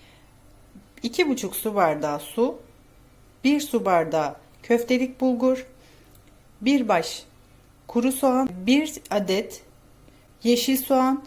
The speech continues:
maydanoz, kimyon, tuz, pul biber, ben isot kullandım ve toz biber. Dilerseniz yapımına geçelim. Mercimeklerimi haşlamak için tencereme aldım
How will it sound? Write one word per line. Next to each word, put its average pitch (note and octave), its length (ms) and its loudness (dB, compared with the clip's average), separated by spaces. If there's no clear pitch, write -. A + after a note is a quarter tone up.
maydanoz, B3+ 800 4
kimyon, B3+ 600 2
tuz, C4+ 440 -2
pul C4 300 2
biber, C4+ 380 2
ben B3 340 4
isot C#4+ 340 0
kullandım C#4 760 4
ve B3+ 140 8
toz B3 300 8
biber. C#3+ 360 -2
Dilerseniz B3 600 4
yapımına B3 420 4
geçelim. F#3+ 480 0
Mercimeklerimi A3+ 760 4
haşlamak C4+ 560 2
için G#3 280 -6
tencereme A3 560 0
aldım A3+ 580 0